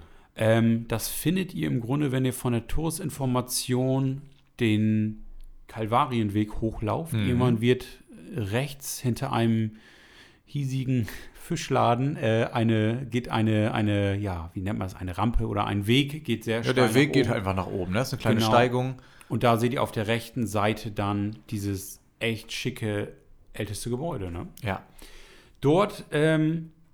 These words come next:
Speaker 1: lässt die L A K eine Teezeit stattfinden, tatsächlich im Steinhaus. Ähm, das Ganze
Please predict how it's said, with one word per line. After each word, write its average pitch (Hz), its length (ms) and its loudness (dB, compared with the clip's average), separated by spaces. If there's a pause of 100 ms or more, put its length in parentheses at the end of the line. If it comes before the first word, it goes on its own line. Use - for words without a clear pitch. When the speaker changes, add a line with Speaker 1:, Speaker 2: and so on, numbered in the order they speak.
(340)
Speaker 1:
lässt 143 280 -4
die - 100 -10
L 135 140 0
A 139 80 2
K 143 680 -2
eine 127 260 -2
Teezeit 127 680 -4
stattfinden, - 640 -6
tatsächlich 117 480 -4
im 123 100 -6
Steinhaus. 135 800 -4
Ähm, 117 540 0 (1000)
das - 240 -8
Ganze 135 680 0